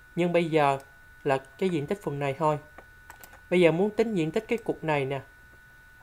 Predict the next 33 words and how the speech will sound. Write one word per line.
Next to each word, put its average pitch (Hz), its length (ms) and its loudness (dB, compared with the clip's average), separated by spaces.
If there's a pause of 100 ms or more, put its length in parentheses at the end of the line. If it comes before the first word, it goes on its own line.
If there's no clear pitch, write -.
(680)
thì 147 100 2
chúng 190 180 -2
ta 180 120 2
sẽ 165 140 -2
tính 196 300 -4
diện 143 200 -4
tích - 200 -6
toàn 139 220 0
bộ 127 140 0
cái 202 120 -4
hình 160 160 -2
hang. 156 260 0 (1800)
Sau 170 120 0
đó 175 140 4
chúng 202 140 -4
ta 165 120 0
trừ 139 400 -2
S 202 180 0 (1160)
và 135 180 -4
chúng 170 160 -6
ta 165 120 0
sẽ 156 180 0 (120)
có 170 120 -4
kết 165 200 -6
quả. 143 220 -2 (880)
Cái 202 100 -2
này 180 100 4
mình 147 180 -2
bấm 190 320 0
máy 175 260 0
cho 185 120 0
lẹ 143 240 -2
nè. 143 100 -4